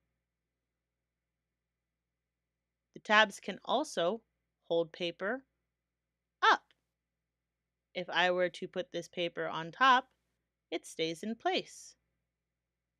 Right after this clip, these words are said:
It looks a bit like this. In this way, I could build towers or garages. I wonder how strong it is.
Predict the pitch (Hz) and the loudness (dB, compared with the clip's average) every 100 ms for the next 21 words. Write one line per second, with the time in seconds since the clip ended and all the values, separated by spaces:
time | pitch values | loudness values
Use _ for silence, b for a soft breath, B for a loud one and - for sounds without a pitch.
0 | _ 214 247 262 - 240 277 - 247 240 | _ -6 -6 -6 -4 -2 -2 -2 -4 -2
1 | 214 - - - - - _ _ _ _ | -6 -8 -10 -20 -20 -20 _ _ _ _
2 | _ _ _ _ _ _ _ _ _ _ | _ _ _ _ _ _ _ _ _ _
3 | 175 170 175 285 - 170 202 254 - 220 | -8 -6 -4 -6 -4 -2 -2 -4 -2 0
4 | 254 160 160 165 165 - - 214 262 254 | 0 -8 -8 -12 -12 -8 -4 0 0 -2
5 | - 185 180 156 151 170 214 - - - | -4 -6 -6 -8 -2 0 0 -4 -16 -18
6 | - _ _ _ _ _ _ _ _ _ | -20 _ _ _ _ _ _ _ _ _
7 | _ _ _ _ _ _ _ _ _ _ | _ _ _ _ _ _ _ _ _ _
8 | _ _ _ _ _ _ _ _ _ _ | _ _ _ _ _ _ _ _ _ _
9 | 220 240 269 302 311 302 294 - 262 302 | 0 4 4 4 4 2 0 0 0 0
10 | 220 170 - - | -4 -6 -12 -20